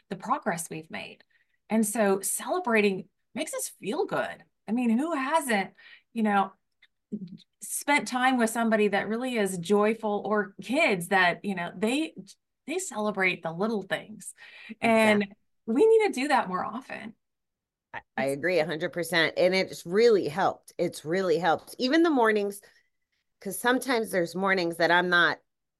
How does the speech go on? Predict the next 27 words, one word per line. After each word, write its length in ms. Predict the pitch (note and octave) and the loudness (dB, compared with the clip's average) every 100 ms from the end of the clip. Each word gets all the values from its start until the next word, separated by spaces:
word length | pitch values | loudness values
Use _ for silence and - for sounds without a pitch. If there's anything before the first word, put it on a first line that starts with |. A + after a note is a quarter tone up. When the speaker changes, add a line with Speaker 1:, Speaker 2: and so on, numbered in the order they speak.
| F#3 F3+ - - | -12 -12 -10 2
Speaker 2:
doing 240 | A3+ A3 | 6 6
my 100 | F3+ | 4
celebration 640 | E3 E3+ E3 E3 D#3+ D#3+ D3+ | 2 2 4 2 0 -4 -6
list. 220 | D3 - | -6 -6
It's 180 | F#3 - | -6 0
generally 400 | G#3+ A3 G3 E3+ | 2 2 4 4
when 200 | D#3 D#3 | 4 0
we 80 | |
first 320 | D3 E3 E3 - | -2 -2 0 0
get 100 | D#3 | 2
up 160 | D3+ | 2
in 60 | D3 | -2
the 60 | C#3 | -4
morning. 400 | C#3 C#3 C#3 C#3+ - _ _ _ _ _ _ _ | -4 -4 -6 -12 -20 _ _ _ _ _ _ _
Um, 320 | E3 E3 D3 C3 | 2 4 2 0
but 180 | F3+ | -2
the 100 | F3+ | -2
days 260 | F3+ F3+ G3 | -2 -2 0
that 120 | G#3 | 2
I 100 | F#3+ | 2
do 200 | F3+ F#3 | 2 0
it 100 | E3 | 0
later, 400 | C#3+ E3 F3+ F#3+ G3 | 2 0 2 0 -2
'cause 180 | F#3 D3 | -4 -4
I 60 | D3+ | -2
Speaker 1:
Mm-hmm. 40 | |
Speaker 2:
kinda 380 | F#3 D#3+ D#3+ D3+ | 0 2 4 2